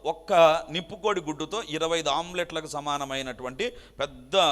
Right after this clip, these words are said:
ఆ, ఎగ్ ఆమ్లెట్ వస్తది. ఎగ్ ఆమ్లెట్ అంత పెద్ద గుడ్డును పెడతది, అంత పెద్ద గుడ్డును పెడతది. దేవుని బిడ్డలారా,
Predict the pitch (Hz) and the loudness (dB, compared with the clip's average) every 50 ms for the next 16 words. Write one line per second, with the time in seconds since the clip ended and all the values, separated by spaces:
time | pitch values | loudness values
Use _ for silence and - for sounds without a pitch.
0 | 135 147 170 185 - - - - - 127 135 127 120 - 131 165 165 160 185 185 | 2 0 -2 -4 -8 -16 -20 -10 -6 -4 -2 -2 -2 -2 -2 -2 2 6 6 6
1 | 175 165 160 151 - 135 120 - - 101 90 - - - - - - - - - | 6 4 0 -2 -2 -4 -4 -6 -8 -10 -14 -20 -20 -20 -20 -20 -20 -20 -20 -10
2 | - 135 156 151 175 175 165 160 151 131 - - - 127 175 202 226 247 247 196 | -8 -8 -2 2 4 4 4 2 -2 -4 -6 -8 -6 -6 -6 -6 -8 -10 -10 -6
3 | - - - - - - - 170 175 175 160 151 160 233 226 190 175 180 165 196 | -4 -6 -6 -6 -10 -10 -6 -4 -4 -4 -6 -6 -4 -4 -2 -2 -4 -4 -4 -4
4 | 202 190 170 151 - 113 139 113 95 - - - - - - - - - - - | -2 -2 -2 -2 0 -2 -4 -6 -6 -10 -16 -20 -20 -20 -20 -20 -20 -20 -8 -8
5 | - 190 196 175 185 143 156 160 160 180 208 190 185 175 185 196 175 160 151 - | -8 -6 -4 -4 -4 -2 -2 -4 -2 -2 -4 -2 -4 -4 -6 -2 -2 -2 -2 0
6 | 135 123 104 127 - - - - - - - _ - 151 196 214 202 185 180 185 | -4 -6 -6 -8 -14 -20 -20 -20 -20 -20 -20 _ -4 -2 -2 0 0 0 0 4
7 | 185 170 156 175 220 254 | 4 4 4 2 0 -4